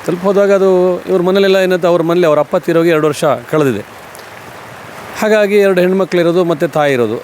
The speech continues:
ಅವರಿಗೂ ಪಾಪ ಯಾರೋ ಒಬ್ರು ಆಸರೆ ಅಂತ ಬಂದಾಗ ಅವರಿಗೆ ಅವ್ರ ಮೇಲೆ ಪ್ರೀತಿ ಹುಟ್ಟತ್ತೆ. ಅದೇನೋ ಒಂದು ಆಗಿ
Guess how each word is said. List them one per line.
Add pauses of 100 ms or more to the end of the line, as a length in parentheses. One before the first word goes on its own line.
(160)
ಅವರಿಗೂ
ಪಾಪ
ಯಾರೋ
ಒಬ್ರು
ಆಸರೆ
ಅಂತ
ಬಂದಾಗ
ಅವರಿಗೆ
ಅವ್ರ
ಮೇಲೆ
ಪ್ರೀತಿ
ಹುಟ್ಟತ್ತೆ.
ಅದೇನೋ
ಒಂದು (140)
ಆಗಿ